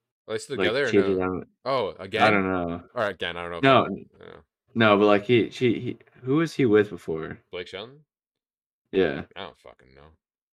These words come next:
Speaker 1: You're asking the wrong cat.
Speaker 2: I don't know, but anyway, whoever it was, was another country singer, but he cheated on her with Gwen. And then, I don't know if they're still, 'cause they got married.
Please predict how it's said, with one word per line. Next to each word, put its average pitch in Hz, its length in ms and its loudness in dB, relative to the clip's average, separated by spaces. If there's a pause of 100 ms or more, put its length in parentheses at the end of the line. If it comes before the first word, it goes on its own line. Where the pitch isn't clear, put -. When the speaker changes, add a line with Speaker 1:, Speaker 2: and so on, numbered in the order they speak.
(520)
Speaker 1:
You're 95 80 -14
asking 87 200 -16
the 69 60 -20
wrong 80 260 -12
cat. 76 340 -14 (880)
Speaker 2:
I 110 180 4
don't 101 120 2
know, 85 260 -2
but 104 120 2
anyway, 95 560 4
whoever 117 320 4
it 92 60 6
was, 87 460 0
was 107 200 0
another 117 240 4
country 101 300 -4
singer, 85 460 -8 (560)
but 101 80 4
he 98 120 6
cheated 98 280 2
on 85 180 -2
her 82 240 -4
with 82 240 -6 (440)
Gwen. 82 440 -2 (1200)
And 90 220 -2
then, 80 320 -6 (300)
I 101 180 6
don't 104 140 2
know 95 160 4
if 90 100 -8
they're 92 100 -2
still, 87 500 -2
'cause 98 140 -12
they 113 140 8
got 95 180 4
married. 85 420 -4